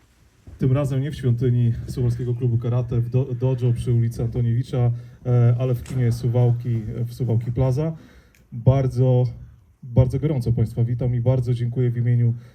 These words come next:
organizatorów, czyli Suwalskiego Klubu Karate Kyokushin, że wybrali państwo zamiast porannej niedzielnej jajecznicy,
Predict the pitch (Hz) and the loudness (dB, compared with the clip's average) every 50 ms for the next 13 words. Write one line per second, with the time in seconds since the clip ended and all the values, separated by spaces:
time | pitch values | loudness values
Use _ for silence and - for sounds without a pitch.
0 | _ _ - 127 127 120 123 123 123 113 127 117 - 127 127 127 120 113 - 120 | _ _ -2 0 0 2 2 2 0 0 -2 -2 0 0 0 0 0 -2 -4 -4
1 | 113 113 113 110 - 113 117 113 - 127 117 113 117 - 131 117 117 117 113 113 | -2 -2 -4 -4 -6 -6 -6 -6 -4 -2 -2 -2 -2 -2 -2 0 2 2 2 2
2 | 123 123 123 - 123 117 117 120 123 117 110 113 127 - 123 - 131 120 117 - | 2 0 -2 -4 -4 -2 -2 0 0 0 0 0 -2 -8 -8 -4 -4 -4 -2 -2
3 | 143 - - 135 127 120 113 127 123 117 117 - - - - - _ _ - 127 | -4 -4 -4 -4 -4 -2 2 2 2 2 2 0 -4 -14 -20 -20 _ _ 2 2
4 | 131 120 139 135 131 131 123 - 131 131 127 123 - - 131 123 113 127 123 123 | 4 4 4 2 2 -2 -2 0 0 0 0 -2 -2 -2 -2 0 0 0 -2 -2
5 | 123 120 113 117 - - - 127 131 135 131 127 120 117 120 117 131 127 123 123 | -2 -2 -4 -4 -6 0 0 2 2 2 0 0 0 0 0 0 -2 -2 -2 0
6 | 120 120 120 117 117 120 - 151 156 156 - 170 160 160 160 | 2 2 2 2 0 -2 -4 -10 -10 -10 -6 -4 -4 -4 -4